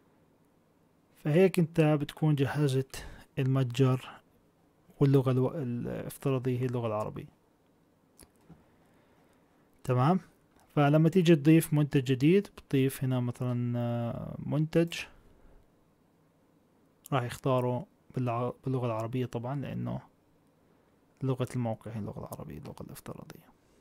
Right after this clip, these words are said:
فهاي هي طريقة ال-، خلينا نسميها تعريب بشكل كامل وإضافة متجر متعدد للبائعين. طبعا في أمور أخرى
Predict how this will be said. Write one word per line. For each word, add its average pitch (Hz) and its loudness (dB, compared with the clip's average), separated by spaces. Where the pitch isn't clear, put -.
فهاي 151 2
هي 160 4
طريقة 143 2
ال-، 127 -4
خلينا - -8
نسميها 127 -4
تعريب 131 0
بشكل - -4
كامل 131 0
وإضافة 127 -2
متجر 127 0
متعدد 123 -2
للبائعين. 117 -2
طبعا 156 4
في 202 4
أمور 202 8
أخرى 190 0